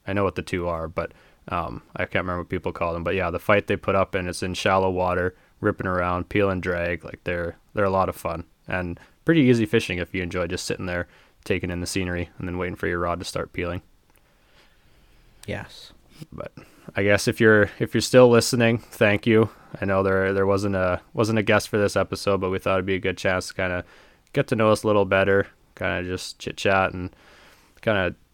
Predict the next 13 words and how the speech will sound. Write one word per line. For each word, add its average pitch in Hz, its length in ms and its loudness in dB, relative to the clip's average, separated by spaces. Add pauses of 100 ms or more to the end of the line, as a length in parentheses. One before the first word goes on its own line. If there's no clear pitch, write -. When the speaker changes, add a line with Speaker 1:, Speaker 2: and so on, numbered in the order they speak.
(100)
Speaker 1:
let 110 180 -4
you 117 60 0
know 104 100 2
where 101 100 4
things 107 280 0
were 101 80 -2
going. 107 420 2
But, 95 320 -2
um, 87 400 -4 (200)
for 104 140 0
sure, 104 320 2
if - 160 0
you're 95 360 0